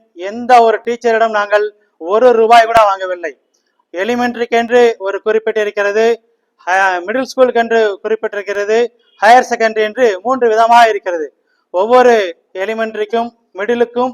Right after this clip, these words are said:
ஹையர் செகண்டரிக்கும் என்னவென்று நியமித்திருக்கிறோம் திருமண்டலத்திலே. அந்த பணம்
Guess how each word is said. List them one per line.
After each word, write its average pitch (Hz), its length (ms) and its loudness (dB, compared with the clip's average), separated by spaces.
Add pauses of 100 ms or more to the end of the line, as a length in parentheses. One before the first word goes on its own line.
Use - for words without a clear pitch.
ஹையர் 214 260 0
செகண்டரிக்கும் 202 680 -6 (340)
என்னவென்று 233 800 2
நியமித்திருக்கிறோம் 220 720 -4 (100)
திருமண்டலத்திலே. 214 680 -2 (320)
அந்த 214 640 2
பணம் 240 520 0